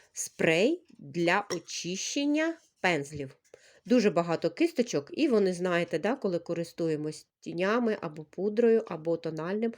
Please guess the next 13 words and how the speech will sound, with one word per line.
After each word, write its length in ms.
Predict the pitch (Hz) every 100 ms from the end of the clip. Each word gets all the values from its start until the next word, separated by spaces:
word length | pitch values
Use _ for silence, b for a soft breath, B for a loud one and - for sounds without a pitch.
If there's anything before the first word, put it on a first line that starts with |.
| B B B -
вони 200 | 247 302
дуже 280 | 185 208
брудняться. 640 | 156 147 139 143 131 135 143
Взяла 320 | 139 214 202
собі 240 | - 147
такий 320 | 151 151 147 180
спрей, 340 | - 254 349
щоб 180 | - -
можна 240 | 165 - 151
було 320 | 175 226 294 B B B B
вичищати 720 | - 392 - - 180 208 214 214
ці 420 | - - 180 202 - - - - -
пензлики. 640 | 101 123 123 117 -